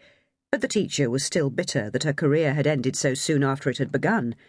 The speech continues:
and she hated Jo Hill for her almost naive determination to succeed in journalism.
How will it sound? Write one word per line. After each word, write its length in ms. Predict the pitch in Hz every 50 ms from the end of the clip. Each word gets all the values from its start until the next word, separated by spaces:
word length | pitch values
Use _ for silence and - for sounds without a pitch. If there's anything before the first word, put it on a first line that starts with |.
| _ _ _ _ _
and 100 | - 220
she 180 | - - 330 330
hated 500 | - - - 262 214 - - 135 101 -
Jo 300 | - 143 147 127 120 131
Hill 360 | 139 160 139 127 117 127 143 - - - _ _
for 120 | - 180
her 180 | 175 160 156 165
almost 340 | 175 156 147 147 143 - -
naive 540 | 160 151 156 156 160 180 190 175 151 143
determination 760 | - 135 143 - 160 147 131 135 151 151 143 143 - 123 120 -
to 120 | 143 139
succeed 640 | - - - - - - 185 208 214 196 127 104 -
in 160 | 110 113 127
journalism. 680 | - 151 139 123 117 117 113 113 110 101 104 - 110